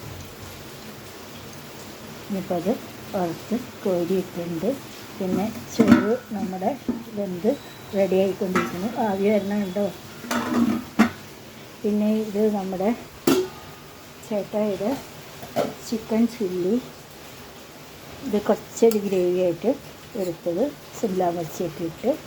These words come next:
ചിക്കൻ ചില്ലി. പിന്നെ ഇത്, ഇതാണ്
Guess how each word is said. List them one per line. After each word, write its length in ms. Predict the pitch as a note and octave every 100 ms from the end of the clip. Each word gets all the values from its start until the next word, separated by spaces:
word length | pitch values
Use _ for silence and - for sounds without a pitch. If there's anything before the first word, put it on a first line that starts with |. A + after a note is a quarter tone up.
| - - - - -
ചിക്കൻ 360 | E3+ - G3 C#4+ - - - -
ചില്ലി. 360 | F3+ F3 F3+ C4 - - - - - - -
പിന്നെ 280 | - G#3 G#3+ A3+
ഇത്, 160 | A3 B3 C#4+ - - - G3
ഇതാണ് 420 | G#3+ A3 F3+ G#3